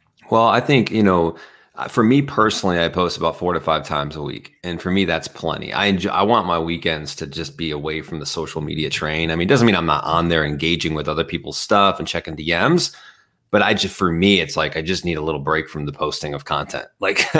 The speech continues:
<laughs> and so I always, even when I was growing my business, working the full-time job, I was only posting two to three times a week. I, I much rather favor quality over the quantity. Uh, now, if you can post two or three times a day and it's great content and your customers or your audience loves it and they're telling you that and it's,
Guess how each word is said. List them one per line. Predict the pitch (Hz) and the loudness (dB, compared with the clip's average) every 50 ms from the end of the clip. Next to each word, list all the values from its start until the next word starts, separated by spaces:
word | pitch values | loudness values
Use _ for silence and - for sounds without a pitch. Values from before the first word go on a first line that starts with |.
| 135 139 - - - | 2 0 -2 -4 -10
<laughs> | - - - - - - - - | -12 -12 -12 -14 -16 -12 -2 4
and | 120 117 104 | 6 6 6
so | - - 127 110 104 | 6 6 6 6 6
I | 92 80 117 131 139 | 6 4 4 4 6
always, | 127 120 135 131 110 101 - - | 6 8 8 8 8 6 2 0
even | 113 120 131 135 | -2 -2 0 2
when | 117 98 | 2 4
I | 95 92 | 4 2
was | 90 87 | 0 -2
growing | - - 98 92 85 85 | -4 -2 -2 -2 -2 -2
my | 78 78 | -4 -6
business, | 73 90 110 113 104 87 80 - - | -4 -6 -6 -4 -4 -6 -8 -8 -10
working | 90 - 82 | -10 -10 -10
the | 80 73 | -12 -12
full-time | - - 90 - - 80 80 76 | -8 -8 -6 -6 -6 -8 -10 -8
job, | 82 87 92 107 98 82 78 73 | -4 0 0 2 2 2 0 0
I | 82 | 0
was | 92 92 85 | 0 0 0
only | 90 104 104 90 | 0 0 -2 -2
posting | - 92 101 110 - - 82 76 | -2 -2 -2 -2 -4 -6 -10 -10
two | - - 98 95 87 | -8 -6 -4 -4 -4
to | - | -4
three | - 85 82 | -8 -10 -10
times | - 85 82 82 78 73 | -6 -6 -6 -6 -6 -8
a | 76 | -12
week. | 69 78 98 113 87 - - - - _ _ _ _ _ _ _ - | -10 -6 -4 -4 -4 -4 -8 -12 -20 _ _ _ _ _ _ _ -2
I, | - - - 85 104 | 0 0 2 2 2
I | 113 | 2
much | 117 110 107 107 107 - - | 4 4 4 4 4 2 2
rather | 104 98 92 87 | 2 2 2 0
favor | - - - 92 95 87 85 82 80 | -2 0 0 0 2 2 0 -2 -2
quality | - - - 92 95 98 101 98 95 80 78 78 76 76 78 - _ _ _ | -4 -4 0 2 4 4 4 4 2 0 -2 -2 -4 -4 -6 -8 _ _ _
over | 90 87 80 80 | -6 -4 -4 -4
the | 76 71 | -6 -6
quantity. | 71 - - 90 95 101 95 80 67 64 - - - _ _ _ _ _ _ _ - | -6 -4 0 0 2 2 2 0 -4 -8 -10 -12 -14 _ _ _ _ _ _ _ -4
Uh, | - 85 82 | -2 -2 0
now, | 67 92 98 92 | 0 2 2 2
if | 90 - | 2 0
you | 95 104 | 0 0
can | 101 107 90 | 0 0 0
post | - 98 95 92 - - - | 2 2 0 0 0 -4 -4
two | - 98 | -4 -4
or | 92 | -2
three | 87 - 95 90 | -2 0 -2 -2
times | - - 87 90 90 - 82 | -2 -2 -2 -2 -2 -4 -6
a | |
day | 73 76 76 80 85 90 92 98 98 - | -6 -4 -2 0 0 2 2 2 0 -2
and | - 90 | -4 -6
it's | 85 76 - | -6 -6 -8
great | - - 82 82 87 95 - | -8 -4 -2 -2 -2 -2 -4
content | - - 85 87 85 - - 98 98 101 - - | -4 -2 -2 -2 -2 -2 -2 0 0 0 -2 -4
and | - 85 | -6 -4
your | 80 82 | -4 -4
customers | 82 - - 95 90 - - - 92 90 92 87 80 | -6 -4 -2 -2 -2 -2 -2 -2 0 0 0 0 0
or | 82 76 76 71 78 | -2 -4 -4 -4 -4
your | 80 82 78 - | -4 -2 -2 0
audience | 82 85 85 87 85 85 80 - - - | 0 0 2 2 0 0 -2 -4 -8 -4
loves | 73 80 82 85 87 82 85 | -2 0 0 0 0 0 0
it | 95 95 - | 0 0 0
and | - 85 78 | 0 -4 -6
they're | 78 | -6
telling | 76 - 85 85 87 90 | -4 -2 -2 0 0 0
you | 90 | 0
that | 82 85 87 87 - - - | 0 0 0 0 -2 -4 -6
and | 80 | -8
it's, | 76 73 - - - | -8 -8 -10 -12 -14